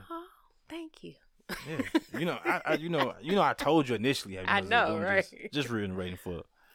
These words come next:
Speaker 2: for the podcast. You know what I'm saying? So happy Mother's Day to all the mothers out there and everything like that.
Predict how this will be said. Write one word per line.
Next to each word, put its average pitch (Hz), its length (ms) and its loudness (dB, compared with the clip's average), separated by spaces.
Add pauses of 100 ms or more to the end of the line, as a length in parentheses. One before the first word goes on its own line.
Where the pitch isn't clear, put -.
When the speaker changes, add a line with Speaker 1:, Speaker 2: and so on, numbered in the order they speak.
(480)
Speaker 2:
for - 140 -8
the 113 80 -4
podcast. 90 680 -8
You 92 140 -12
know 95 60 -8
what 92 40 -8
I'm 90 60 -12
saying? 92 220 -8
So 101 100 -8
happy 127 180 0
Mother's 123 240 0
Day 117 160 -2
to 113 140 -6
all 110 440 -4
the 110 120 -6
mothers 107 440 -4
out 104 200 -6
there 95 160 -4
and 95 100 -8
everything 92 380 -12
like 87 180 -16
that. 90 240 -12